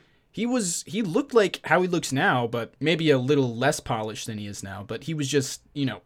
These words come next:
hitting the right read, making accurate throws, making good decisions, not making terrible mistakes. And then something happened in that fourth quarter where from there on out, up until just a few weeks ago, he, he looked different. He,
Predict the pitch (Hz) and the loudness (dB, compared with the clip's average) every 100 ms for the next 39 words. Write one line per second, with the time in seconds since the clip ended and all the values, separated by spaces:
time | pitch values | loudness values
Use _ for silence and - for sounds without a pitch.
0 | _ - 165 214 208 170 160 185 139 139 | _ -4 0 2 2 4 4 4 4 4
1 | 135 131 127 139 160 170 135 139 143 151 | 4 2 0 0 0 -2 0 -2 -2 -4
2 | 135 127 123 123 127 135 151 139 127 123 | -4 -4 -2 -2 -2 -2 0 0 0 -2
3 | - 117 120 117 - - _ 131 165 156 | -4 -2 -4 -6 -10 -16 _ -2 0 2
4 | 147 143 131 135 123 117 113 - - - | 0 2 0 0 -2 -2 -6 -6 -8 -8
5 | - - - _ _ _ - 202 233 - | -12 -14 -20 _ _ _ -4 0 0 2
6 | 233 277 233 190 208 156 139 143 - 147 | 0 0 2 2 2 2 2 0 2 0
7 | 143 151 160 120 107 110 107 123 _ - | 0 0 0 0 -2 -6 -6 -10 _ -20
8 | _ _ _ - 127 151 220 226 170 208 | _ _ _ -6 -2 2 4 4 4 4
9 | 156 139 135 139 175 160 127 127 - 117 | 4 2 0 0 2 2 2 -2 -6 -8
10 | 120 120 160 - 135 123 117 113 - _ | -6 -2 -2 -2 0 0 -2 -4 -8 _
11 | _ _ _ 143 165 135 196 208 254 254 | _ _ _ -8 -6 -4 -2 0 0 4
12 | 214 247 - - 131 | 4 4 -2 -8 -12